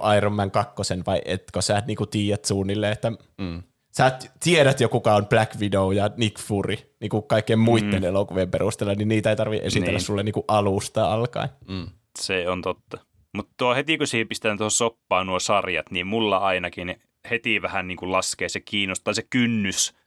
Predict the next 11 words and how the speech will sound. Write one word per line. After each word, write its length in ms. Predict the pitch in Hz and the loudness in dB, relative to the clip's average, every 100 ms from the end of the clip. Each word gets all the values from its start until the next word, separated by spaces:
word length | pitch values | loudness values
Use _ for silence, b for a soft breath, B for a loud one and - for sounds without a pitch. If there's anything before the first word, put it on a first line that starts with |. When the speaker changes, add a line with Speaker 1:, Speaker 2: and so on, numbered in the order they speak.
| _ | _
Speaker 3:
laskee 400 | 92 92 - - | -2 -2 -2 -4
sille 240 | 87 95 90 | -4 -4 -6
kiinnostukselle. 540 | - 95 92 - - 98 | -4 -4 -4 -8 -8 -4
Niinku 220 | 117 143 | -2 0
vaikka 200 | 151 147 | -2 -4
se, 80 | 156 147 | -8 -6
tuossa 220 | 147 - | -4 -2
niinku 180 | 127 117 | -2 -2
sun 220 | 117 113 | -2 -2
esimerkissä 580 | 101 107 92 85 80 87 - _ _ _ - | 0 -2 -2 -6 -6 -8 -8 _ _ _ 0
toi 320 | 98 95 | 2 2